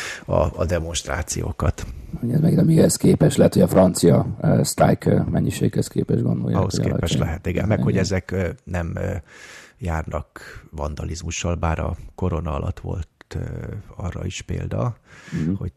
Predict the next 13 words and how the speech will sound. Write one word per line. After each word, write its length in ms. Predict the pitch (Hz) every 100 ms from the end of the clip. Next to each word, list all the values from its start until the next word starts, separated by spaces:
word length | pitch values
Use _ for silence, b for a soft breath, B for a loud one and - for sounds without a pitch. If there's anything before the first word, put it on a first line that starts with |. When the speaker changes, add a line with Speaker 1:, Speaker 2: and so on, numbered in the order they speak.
| 85
Speaker 1:
ö, 180 | 85 82 -
törtek, 380 | 82 - 71
zúztak, 420 | 80 85 - 95 82
de 160 | 78
például 360 | - 80 76 76
a 200 | - 76
mostani 600 | - - - 80 80 78 87 _
párizsi 600 | 87 87 87 82 87 87 -
utcaképekhez 840 | 95 - - - - - - -
képest 500 | - - - - -
azért 260 | 90 95 -
ugye 240 | - - - B B B
a 120 | -